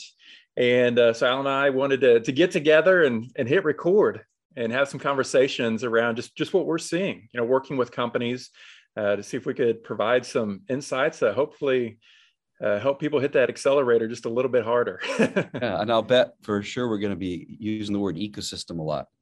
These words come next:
Speaker 2: 'cause you gotta do that today, right?
Speaker 1: Yeah, no doubt. It's, uh, it's, it's interesting. As we were chatting before we hit, uh, the record button, I, I'm glad that we're, we're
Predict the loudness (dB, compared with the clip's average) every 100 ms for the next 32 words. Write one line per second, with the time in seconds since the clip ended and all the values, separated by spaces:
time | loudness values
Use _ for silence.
0 | _ -14 -14 -2 0 0 -2 0 0 -2
1 | -8 -8 -8 -8 -10 -14 _ _ _ 2
2 | 4 6 6 4 4 4 4 2 2 4
3 | 4 2 2 4 6 6 2 -2 -2 -2
4 | -4 -6 -6 -4 -2 -4 -8 -6 -2 -2
5 | 0 0 0 -2 -6 0 2 2 0 2
6 | 2 0 -6 -20 _ _ 0 2 4 2
7 | -2 -2 0 0 2 2 2 -4 -8 -10
8 | -20 -20 _ _ -4 -2 -2 0 2 2
9 | 2 2 2 4 4 2 -6 -14 -2 0
10 | 0